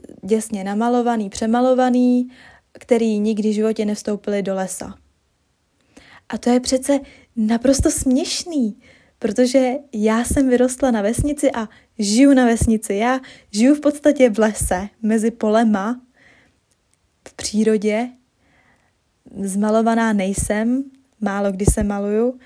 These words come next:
přestože si myslím, že líčení absolutně nemá nic společného s intelektem, nebo s tím, jestli člověk bydlí ve městě nebo na vesnici. A vidíš to,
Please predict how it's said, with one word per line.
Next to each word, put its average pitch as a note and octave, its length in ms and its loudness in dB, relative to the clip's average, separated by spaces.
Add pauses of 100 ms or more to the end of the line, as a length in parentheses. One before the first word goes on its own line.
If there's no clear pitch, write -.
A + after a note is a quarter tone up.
(200)
přestože G#3 460 -4
si G#3+ 140 -6
myslím, G#3 400 -4
že G#3 200 -2 (260)
líčení A3 540 0
absolutně G#3+ 880 -2 (280)
nemá G#3 280 -2
nic G#3 180 -2
společného G3+ 880 -4 (280)
s - 140 -10
intelektem, G3 840 -6 (1800)
nebo G3+ 200 -4
s - 100 -6
tím, G#3 200 -2
jestli G#3+ 240 -2
člověk G3+ 480 -2 (120)
bydlí G3+ 600 -4 (120)
ve G3+ 100 -2
městě G3+ 400 -2
nebo G3 200 -6
na G3 120 -8
vesnici. G#3+ 640 -6 (720)
A A#3 60 -2
vidíš C#4 300 0
to, G#3 100 -4